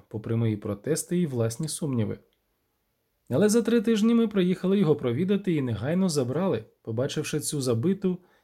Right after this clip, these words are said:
і нещасну істоту, на яку перетворювала нашого любого тата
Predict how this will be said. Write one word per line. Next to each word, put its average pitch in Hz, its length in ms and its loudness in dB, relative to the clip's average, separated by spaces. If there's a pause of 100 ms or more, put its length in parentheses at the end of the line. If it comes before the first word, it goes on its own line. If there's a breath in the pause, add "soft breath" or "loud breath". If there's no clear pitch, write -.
(160 soft breath)
і 190 80 0
нещасну 123 560 0
істоту, 123 440 -8 (460)
на 110 120 0
яку 107 200 -4
перетворювала 123 680 0
нашого 120 400 -2
любого 107 300 -2
тата 175 360 -2